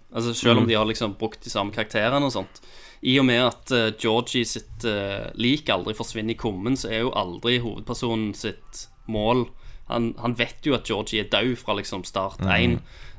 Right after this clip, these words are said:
Speaker 1: Eh,
Speaker 2: Ja.
Speaker 1: han, han har, han, han vil bare ha på en måte hevn, han vil finne ut hvem som har gjort det i boka.
Speaker 2: Mm.
Speaker 1: Mer enn, mer enn at han tror at Georgie gjerne lever en eller annen plass, og at han vil
Speaker 2: Ja.
Speaker 1: liksom. Så liksom motivasjonene til karakterene er også veldig annerledes.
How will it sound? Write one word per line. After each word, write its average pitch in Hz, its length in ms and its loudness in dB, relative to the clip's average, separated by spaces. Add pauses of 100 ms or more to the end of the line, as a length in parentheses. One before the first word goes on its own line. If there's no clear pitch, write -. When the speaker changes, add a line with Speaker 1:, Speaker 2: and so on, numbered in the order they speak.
(140)
Speaker 1:
Eh, 107 100 2
Speaker 2:
Ja. 107 140 8
Speaker 1:
han, 131 160 4
han 120 200 4
har, 113 380 4
han, 123 320 2
han 147 420 4 (140)
vil 117 220 0
bare 98 180 0
ha 101 340 4
på - 140 -10
en 95 80 -2
måte 92 180 -4
hevn, 123 420 0
han 110 120 2
vil 104 100 -4
finne 98 320 -4
ut 107 240 -4
hvem 110 160 -2
som 110 160 -4
har 101 80 0
gjort 123 320 -2
det 131 140 2
i 110 40 2
boka. 107 360 -2
Speaker 2:
Mm. 110 460 2
Speaker 1:
Mer 107 260 2
enn, 117 460 0 (540)
mer 107 260 2
enn 135 100 4
at 110 120 0
han 98 140 -2
tror 104 360 -4
at - 120 -6
Georgie 98 400 -4
gjerne 90 160 -4
lever 107 360 2
en 151 80 4
eller 123 100 4
annen 104 120 -2
plass, - 300 -4
og 98 100 -2
at - 60 -8
han 95 120 -2
vil 98 100 0
Speaker 2:
Ja. 104 120 4
Speaker 1:
liksom. 92 280 -4 (440)
Så - 160 -6
liksom 110 240 0
motivasjonene 123 680 2
til 123 80 -2
karakterene 110 460 0
er 104 80 -2
også 113 200 0
veldig 104 280 0
annerledes. 123 640 -2